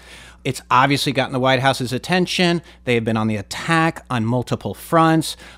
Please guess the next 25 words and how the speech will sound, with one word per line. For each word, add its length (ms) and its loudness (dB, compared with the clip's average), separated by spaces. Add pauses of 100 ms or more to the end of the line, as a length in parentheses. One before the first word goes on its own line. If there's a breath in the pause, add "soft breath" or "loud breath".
Alyssa 320 -4
Farah, 520 4
the 140 -2
sp-, 320 -12
a 60 -4
spokeswoman, 720 2
today 300 0
sent 260 -2
out 140 2
a 40 0
list 360 -4
of 80 -6
things 380 -2
that 140 -6
Trump 280 -4
has 160 -6
done 340 2
for 180 -2
the 80 0
military, 720 2 (300 loud breath)
citing 380 -4
pay 340 4
raises, 580 0
rebuilding 640 4
efforts, 460 0